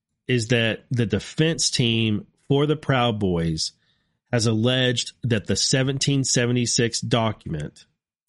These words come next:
that the government has was actually written by the F B I or associates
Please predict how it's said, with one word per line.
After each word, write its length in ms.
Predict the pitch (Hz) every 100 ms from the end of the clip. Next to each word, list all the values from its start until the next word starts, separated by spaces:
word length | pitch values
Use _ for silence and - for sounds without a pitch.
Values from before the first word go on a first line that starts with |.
| _ _ _ _ _ _
that 120 | 104
the 80 | 110
government 380 | 104 117 120 113
has 480 | 110 110 95 87 - _ _
was 160 | 120 113
actually 360 | 120 - 123
written 500 | 104 107 135 147 135
by 340 | 120 117 113 110
the 220 | 107 110
F 180 | 101 -
B 200 | 107 107
I 460 | 95 90 85 85 - _ _ _ _ _ _ _
or 340 | 120 113 107 -
associates 840 | 107 - 120 107 101 87 80 -